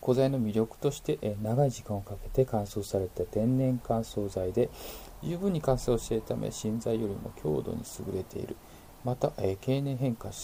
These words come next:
による傷や割れ、独特の依頼、あた-、あ、ぬくもりのある風味、風合いなど、えー、新材にはない魅力があるということが書かれていますね。そうですよね。古材ってね、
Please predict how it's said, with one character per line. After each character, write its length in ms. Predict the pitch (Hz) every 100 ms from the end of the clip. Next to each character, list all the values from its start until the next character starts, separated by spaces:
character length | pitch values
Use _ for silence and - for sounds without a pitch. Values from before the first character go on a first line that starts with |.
| -
に 100 | 107
よ 60 | 98
る 100 | 101 -
傷 320 | - - 92
や 140 | 107 -
割 240 | - 98 110
れ、 60 | - - - - -
独 160 | 101 101 -
特 240 | 135 -
の 100 | 139
依 100 | 117
頼、 320 | 113 113 113 113 -
あ 120 | 101
た-、 160 | 95 113 - - - -
あ、 100 | 113
ぬ 240 | 120 113
く 100 | -
も 160 | 135 135
り 60 |
の 200 | 131 131
あ 60 | 143
る 140 | 147
風 180 | 117 113
味、 380 | 110 110 104 104 - - -
風 240 | - 107 101
合 120 | 98
い 40 |
な 140 | 98 92
ど、 240 | 101 117 - - - -
え 120 | 104
ー、 20 | 90
新 240 | 123 131
材 160 | 151 147
に 100 | 156
は 80 |
な 160 | 147 160
い 80 | 170 -
魅 80 | 107
力 300 | 101 95 -
が 100 | 104 -
あ 80 | 95
る 100 | 92
と 100 | - - - - - - - 143
い 40 |
う 100 | 139
こ 140 | 127 -
と 100 | -
が 160 | -
書 260 | - - 87
か 40 |
れ 60 | 85 - -
て 80 | -
い 40 | - - -
ま 100 | -
す 160 | - 117
ね。 280 | 117 120 117
そ 220 | - 127
う 40 |
で 60 | -
す 100 | -
よ 100 | 110
ね。 160 | 98 101
古 140 | 101
材 160 | 104 107
っ 20 |
て 160 | - - -
ね、 180 | 123